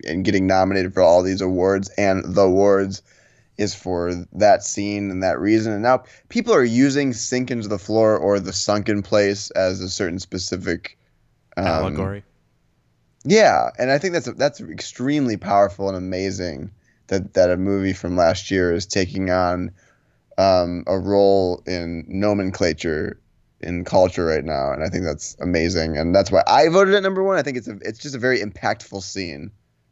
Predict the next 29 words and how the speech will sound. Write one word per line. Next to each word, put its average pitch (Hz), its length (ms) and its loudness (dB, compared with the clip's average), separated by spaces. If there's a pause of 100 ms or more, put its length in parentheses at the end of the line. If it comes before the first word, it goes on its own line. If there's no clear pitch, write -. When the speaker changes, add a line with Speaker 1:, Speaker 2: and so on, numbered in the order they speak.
(220)
Speaker 1:
um, 82 580 -4 (260)
for 92 140 -4
society. 76 720 -2 (1080)
Speaker 2:
I 104 60 -10
get 92 240 -10
what 95 100 -6
you 92 80 -2
mean. 92 360 -4 (260)
I 113 80 -2
do 117 160 4
like 101 280 0
the 95 200 0
allegory 92 520 -6
of 85 80 -12
that 87 200 -10
scene 90 320 -10
of, 82 120 -14 (260)
um, 82 340 -18 (1080)
like, 87 160 -10 (400)
watching 90 760 -8 (680)
the 101 160 -6
world 92 520 -4
through, 90 240 -8
like, 85 340 -12
a 90 140 -10
lens 90 520 -8
with 85 220 -14
no 90 160 -8
power. 82 720 -10